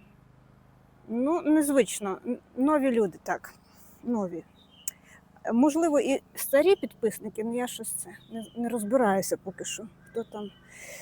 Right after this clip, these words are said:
новий, хто ні. Так, дівчата, я так думаю,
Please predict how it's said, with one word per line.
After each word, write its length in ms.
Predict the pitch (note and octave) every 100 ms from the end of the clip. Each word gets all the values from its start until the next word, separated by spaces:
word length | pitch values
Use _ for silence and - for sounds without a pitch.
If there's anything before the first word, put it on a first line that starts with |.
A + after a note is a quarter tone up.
| - -
новий, 340 | G#3+ C#4 G3+
хто 220 | - - G#3
ні. 240 | G3+ G#3+ - - - - -
Так, 160 | A#3 F#3+
дівчата, 460 | G3 - F#3 - - - - - - - - - - -
я 200 | A#3+ D4
так 200 | G#3+ E3+
думаю, 420 | G3 F#3+ F#3